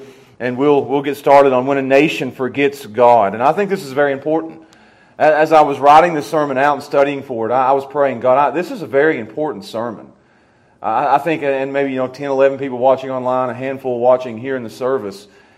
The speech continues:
uh, there needs to be more people hear this. What, what's going on right now is our nation has forgotten God. Let me read these verses to you. Very, very short, very simple.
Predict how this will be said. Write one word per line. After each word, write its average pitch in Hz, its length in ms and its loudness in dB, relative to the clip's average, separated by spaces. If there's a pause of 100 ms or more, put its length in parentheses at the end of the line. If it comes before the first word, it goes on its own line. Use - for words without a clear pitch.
(280)
uh, 117 160 -6
there 143 180 -6
needs 185 220 -4
to - 20 -6
be 190 80 -2
more 170 220 -2
people 170 280 -8
hear 135 220 -8
this. - 380 -18 (480)
What, 147 200 -2
what's 147 380 -2
going 208 240 0
on 147 240 4
right 110 140 -4
now 98 260 -6
is - 160 -14
our 123 140 -2
nation 135 400 -4
has 127 120 -10
forgotten 104 760 -2
God. 78 380 -6 (600)
Let 180 100 -2
me 202 60 2
read 196 160 4
these 156 120 -2
verses 139 380 2
to 110 140 -10
you. 104 80 -6
Very, 143 180 2
very 160 160 4
short, 127 320 -2
very 151 160 4
simple. 113 420 -6